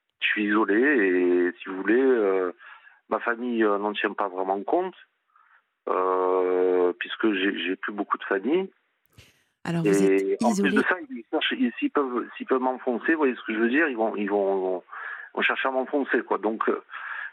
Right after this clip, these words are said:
Speaker 1: je vous dis, c'est, c'est, euh, c'est, euh, c'est vraiment un, un guet-apens, quoi. C'est un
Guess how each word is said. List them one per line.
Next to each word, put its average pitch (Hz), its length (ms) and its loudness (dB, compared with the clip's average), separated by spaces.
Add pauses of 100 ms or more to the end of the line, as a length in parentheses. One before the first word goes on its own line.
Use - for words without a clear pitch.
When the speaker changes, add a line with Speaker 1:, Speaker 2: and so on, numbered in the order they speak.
Speaker 1:
je - 60 0
vous - 60 2
dis, - 160 0 (100)
c'est, 110 200 2 (100)
c'est, 117 100 4
euh, 101 300 4 (180)
c'est, 104 140 4
euh, 90 320 4 (140)
c'est 98 80 2
vraiment 104 1000 0
un, 90 60 -12 (720)
un 95 140 -4
guet-apens, 113 600 -2
quoi. 92 200 -4 (100)
C'est 98 100 2
un 87 480 -2